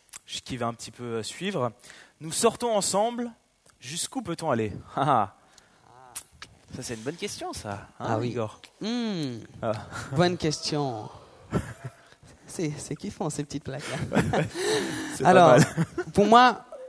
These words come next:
Speaker 2: je mets trois mots à ça. Saint-Esprit, sincérité et connaître ses limites. Saint-Esprit, pourquoi ?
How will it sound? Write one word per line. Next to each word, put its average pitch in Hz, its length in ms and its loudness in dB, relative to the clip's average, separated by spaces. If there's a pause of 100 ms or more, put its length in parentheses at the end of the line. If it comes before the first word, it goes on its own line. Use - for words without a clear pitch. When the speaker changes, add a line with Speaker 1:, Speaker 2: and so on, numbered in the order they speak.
(220)
Speaker 2:
je 160 160 2
mets 190 340 4 (200)
trois 196 480 4 (100)
mots 165 240 4
à 151 60 4
ça. 117 260 -2 (720)
Saint-Esprit, 190 880 0
sincérité 165 1040 -2
et 143 80 -8
connaître 147 340 -2
ses 151 100 -4
limites. 131 460 -8 (1200)
Saint-Esprit, 190 520 0
pourquoi ? 151 580 0